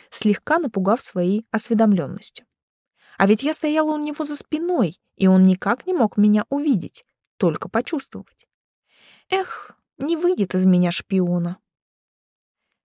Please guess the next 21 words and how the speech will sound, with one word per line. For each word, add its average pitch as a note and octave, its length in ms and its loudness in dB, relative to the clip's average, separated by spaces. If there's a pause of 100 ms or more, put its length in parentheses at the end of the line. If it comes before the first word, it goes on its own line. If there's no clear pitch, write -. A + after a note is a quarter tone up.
(300)
"Капельку", A#3 540 2 (580)
наконец G#3+ 440 2
тихо G3+ 240 -2
проговорила F3 520 0
я. F3 280 -6 (720)
Лорд D#4 260 2
был C4 280 2
удивительно B3 460 0
спокоен, C4 580 2
и - 140 -2
я A#3 160 0
решила B3+ 360 0
полюбопытствовать. - 1000 -4 (920)
"А G#3 120 2
что - 480 0 (140)
ты F#4 160 0
делаешь?" G3+ 720 -2 (1000)
"Эксперимент", A3 1080 0 (500)
загадочно F3 520 0
хмыкнул F#3 420 -2
Константин F3+ 600 -4